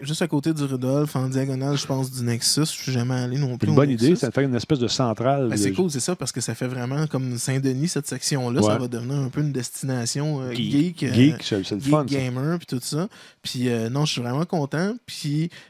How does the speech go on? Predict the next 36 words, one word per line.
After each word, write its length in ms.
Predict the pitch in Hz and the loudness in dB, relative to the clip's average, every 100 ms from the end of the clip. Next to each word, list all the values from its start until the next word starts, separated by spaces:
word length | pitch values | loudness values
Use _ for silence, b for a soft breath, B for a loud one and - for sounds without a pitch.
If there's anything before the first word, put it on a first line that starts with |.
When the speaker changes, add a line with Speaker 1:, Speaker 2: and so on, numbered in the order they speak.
| - | -2
Speaker 1:
euh, 320 | 127 123 123 | 0 2 2
la 140 | 120 113 | 2 2
formule 480 | 139 131 151 208 | 0 2 2 2
est 60 | 170 | 2
quand 120 | 135 | 0
même 160 | 139 185 | -2 0
le 120 | 147 | 0
fun 260 | - 170 180 | 0 -2 0
aussi. 400 | 151 - 180 190 | -2 -4 -4 -2
Il 60 | |
va 60 | 143 | 0
ouvrir, 360 | 139 135 160 | 0 0 -2
ça 100 | 185 | 0
va 80 | 143 | 0
être 80 | 135 | 0
cinq 260 | - 156 160 | -2 -2 0
dollars 420 | 143 139 143 156 | 0 2 2 2
l'entrée, 640 | 151 131 - - 156 170 B B B | 2 -2 -6 -6 -4 -4 B B B
puis 220 | - 135 | -4 -4
toutes 180 | - 170 | 0 0
les 60 | 156 | 2
machines 340 | 131 - 156 | 0 0 -2
sont 160 | 151 139 | 0 -2
gratuites. 600 | 127 117 - 131 151 - 120 | -2 -4 -4 0 0 0 -4
Speaker 3:
Un 80 | |
peu 120 | 123 160 | 2 2
ce 60 | - | 4
que 80 | |
Rudolph 400 | 143 127 127 139 - | 0 2 0 0 -2
font, 340 | - 117 160 | -4 0 0
ils 60 | 139 | -2
te 60 | |
prennent, 160 | - 127 | -2 -2
mettons, 260 | 120 127 123 | 0 -2 -4
cinq 220 | 127 123 | -2 0
dollars 500 | 120 110 117 120 | 2 2 2 2